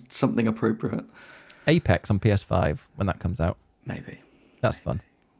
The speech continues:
Speaker 2: It's very fashionable. You'd like that.
Speaker 1: Marvel's Aven-, let's keep this moving by Marvel's <laughs> Avengers.
Speaker 2: Marvel's Avengers!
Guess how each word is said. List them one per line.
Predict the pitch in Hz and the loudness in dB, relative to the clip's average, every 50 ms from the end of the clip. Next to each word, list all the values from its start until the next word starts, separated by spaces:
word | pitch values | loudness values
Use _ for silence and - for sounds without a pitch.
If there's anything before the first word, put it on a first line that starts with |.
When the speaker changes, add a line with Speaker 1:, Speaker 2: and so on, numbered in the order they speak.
| _ _ | _ _
Speaker 2:
It's | _ - | _ -2
very | - 107 92 | 0 0 2
fashionable. | - - 85 87 - - - - - 90 95 - | 2 0 -2 -2 -4 -6 -6 -4 -2 -4 -4 -4
You'd | - - - | -6 -4 -2
like | 92 - | 0 0
that. | 117 | 0
Speaker 1:
Marvel's | 120 - - 143 160 170 - | 0 2 2 0 0 0 -2
Aven-, | 180 170 160 139 131 110 | 0 2 4 4 4 4
let's | - 117 113 | 2 0 -2
keep | - - - | -2 -2 -2
this | - 135 | -2 0
moving | 135 110 107 107 101 | 0 2 2 2 0
by | 104 101 | 0 2
Marvel's | 104 110 113 - - - - - 247 226 - | 4 4 4 4 4 2 4 4 4 4 6
<laughs> | |
Avengers. | 214 226 202 165 143 - 151 131 - - 131 123 - - - 135 - - - - - | 4 8 10 10 10 10 6 2 2 2 2 2 2 2 -2 -4 -4 -8 -10 -2 2
Speaker 2:
Marvel's | 123 139 175 202 214 226 208 | 4 6 6 6 4 2 2
Avengers! | 196 196 226 226 180 185 220 233 233 240 254 262 269 302 320 330 320 - - | 4 4 4 4 6 6 4 4 4 2 2 2 2 0 0 -2 -4 -6 -10